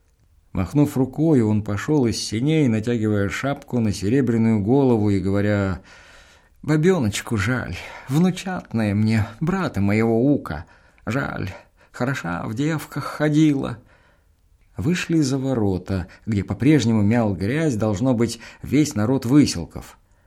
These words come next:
"Ну что, как?" — стали спрашивать бабы, толкая старика. Он успокоительно ответил им: "Сидит, зверь ожесточённая, сидит".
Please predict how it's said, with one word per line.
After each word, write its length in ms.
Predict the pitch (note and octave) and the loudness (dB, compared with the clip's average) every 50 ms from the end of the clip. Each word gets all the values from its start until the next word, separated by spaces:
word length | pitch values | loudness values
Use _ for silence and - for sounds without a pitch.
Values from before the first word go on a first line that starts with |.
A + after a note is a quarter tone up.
| _ _ _ _ _ _ - | _ _ _ _ _ _ 4
"Ну 160 | D#3 F3 F3 | 6 6 6
что, 420 | - - - - A2 F2+ C#2 - - - - _ | 4 2 -2 -2 -2 -4 -4 -8 -12 -20 -14 _
как?" — 440 | - F3 D#3+ D3 A2+ E2+ - - - _ _ _ _ - _ - _ | -2 0 0 2 0 -2 -4 -10 -18 _ _ _ _ -20 _ -20 _
стали 300 | - - B2+ G#2+ F#2+ F#2 | -6 -4 -2 -2 -2 -2
спрашивать 580 | - - - B2+ B2+ G#2+ - G#2 G2+ G2+ G2 | -4 -2 -2 0 0 0 0 -2 0 0 0
бабы, 340 | F#2+ F#2+ C3 D3+ D3+ A#2+ A#2+ | 0 2 2 2 2 0 0
толкая 420 | A#2 A#2 G#2+ G2+ - C3 B2+ A#2 | -2 -2 -4 -4 -2 -2 -2 -2
старика. 640 | G2+ - - A#2+ A2+ A2+ A2+ - A#2 G#2+ F#2+ E2 D2+ - - _ _ _ _ _ _ _ _ | -4 -4 -4 -4 -4 -4 -2 -2 -2 -2 0 -2 -4 -10 -16 _ _ _ _ _ _ _ _
Он 200 | F3 F3+ E3 C3+ | -2 0 0 0
успокоительно 920 | A2+ G#2+ - - G#2+ G#2 - G2 A#2 C3+ C3+ - - A#2 G#2+ G2+ G2 F#2 | -2 -2 -4 -6 -6 -6 -4 -2 0 0 0 -2 -2 -2 0 0 0 -2
ответил 600 | F2 - - F2+ F#2+ F#2+ F2 D#2+ - - D2 D2 | -2 -4 -4 -4 -2 -2 -4 -4 -8 -10 -12 -10
им: 160 | D2+ D2+ D#2 - _ _ _ _ _ _ _ _ _ _ _ - | -10 -12 -12 -14 _ _ _ _ _ _ _ _ _ _ _ -20
"Сидит, 1000 | - - D#3+ F3+ F3 D#3+ E3 E3+ E3+ E3 E3 D#3+ D3+ C3+ A#2+ G#2+ F2+ E2 - - - - - _ - - _ _ _ _ - | -14 -6 -4 -4 -2 -2 -2 -2 -2 0 0 0 0 0 0 0 -2 -4 -6 -10 -16 -18 -20 _ -20 -20 _ _ _ _ -10
зверь 500 | E2+ D2+ F2 A2+ C3 C3 B2+ B2 A2 A2 | -6 -2 0 2 2 4 4 2 2 2
ожесточённая, 1300 | G2 A2 A2+ - - A#2+ G#2 - - B2 A#2+ A#2 A2 G#2+ G2+ G2+ F#2+ F#2 F2+ F2 F2 E2 D#2+ D#2 - - - - - _ | 0 0 -2 -2 -4 -6 -6 -4 -2 0 0 2 2 2 2 2 0 0 -2 -2 -4 -4 -6 -8 -10 -12 -18 -20 -20 _
сидит". 1000 | _ - - C3+ D3+ C3+ B2+ C3 C#3 D3 D#3 D#3+ E3+ E3+ E3+ E3 D3 - - - | _ -6 0 0 2 4 6 6 8 8 8 8 8 8 8 8 6 4 2 -4